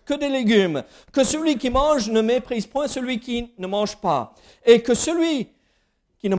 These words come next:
mange pas ne juge point celui qui mange, car Dieu l'a accueilli. » Regardez, qu'est-ce que l'apôtre Paul nous dit ici ? Euh, pourquoi faut-il, euh, recevoir, euh, euh, les gens comme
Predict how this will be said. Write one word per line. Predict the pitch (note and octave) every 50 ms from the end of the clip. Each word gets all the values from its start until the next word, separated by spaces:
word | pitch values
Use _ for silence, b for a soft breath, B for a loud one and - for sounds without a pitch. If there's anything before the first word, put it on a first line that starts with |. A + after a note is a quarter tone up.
| - _ -
mange | D#3+ C#3 C3+ - -
pas | - - C4+ C#4 D4 D4+ D4 C#4+ _ _ _
ne | D#3 D3+ D#3
juge | C#3+ C3 E3 D3+ C#3 - -
point | - C4 C#4 C#4
celui | - - A3+ G3+ G3+ A3 G#3
qui | G#3+ -
mange, | G#3 G3 F3 E3 D#3 D3 C3 A#2+ A2+ - - - _ _
car | - G3 E3+ D#3
Dieu | D3 D3+ G#3 B3 B3+ A#3 A3 - - _ _ _ _
l'a | - D#3 E3+ F#3 F#3+ F3+ - _ _ _ -
accueilli. » | E3+ E3+ - D#3 C#3+ C3 C3 B2+ A#2 G#2+ F#2+ - _ _ _ _ - - - b b b b b b b b
Regardez, | - C4+ C#4+ D4 C#4 C4 G#3+
qu'est-ce | - C#4+ - -
que | C#4+
l'apôtre | C4+ B3 A#3+ - B3 B3 B3 B3
Paul | - - C4 C4 B3+
nous | A#3+ A3+
dit | A3 F#3+
ici ? | C4 C4 A#3+ A3+ - - C#4 C#4 C4+ B B B B -
Euh, | B3+ D4+
pourquoi | D4 - D#4 E4 E4 - - D4 D4+ D4+ C#4+ B3
faut-il, | - - C4+ B3+ B3+ - - - C4+
euh, | B3 - - G#3+ G#3
recevoir, | G#3 - D4 D4 C#4+ - C4+ G#3 A#3+ B3+ C4 C#4 D4 C4+ B3+
euh, | A#3 G#3+ G#3 G#3 B B B - -
euh, | G#3+ G#3+ G#3
les | A3 A3+ A3
gens | F3 A3 B3 C4+ C4
comme | B3+ - C#4 D4 D4 C#4+